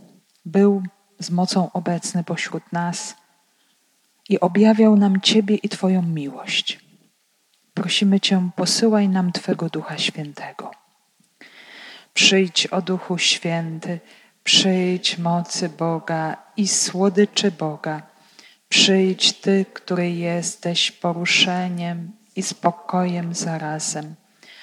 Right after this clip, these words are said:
Odnów nasze męstwo, wypełnij naszą samotność pośród świata.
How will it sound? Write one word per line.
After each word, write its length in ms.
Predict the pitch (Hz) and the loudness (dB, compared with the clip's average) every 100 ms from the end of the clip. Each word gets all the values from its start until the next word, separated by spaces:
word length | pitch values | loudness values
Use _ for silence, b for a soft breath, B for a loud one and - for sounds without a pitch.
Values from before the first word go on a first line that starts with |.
| B B | B B
Odnów 600 | - 196 190 185 175 - | 2 2 2 -4 -4 -6
nasze 520 | 170 170 170 - 175 165 | -4 -2 2 2 0 -4
męstwo, 880 | 165 180 185 190 - - - 180 170 _ B B B B B | -4 -4 -4 -6 -8 -10 -10 -10 -10 _ B B B B B
wypełnij 800 | 180 196 - 208 208 202 185 180 | -2 0 4 4 6 2 0 -2
naszą 600 | 175 185 180 - 175 170 | 0 2 2 0 -2 -4
samotność 1120 | - 170 170 170 175 - - 170 170 - - | -2 -2 -2 -2 -4 -6 -10 -6 -4 -4 -4
pośród 600 | - 175 - - 185 - | -4 -4 -4 -4 -6 -6
świata. 640 | - - 160 156 147 170 | -6 -6 -6 -10 -10 -10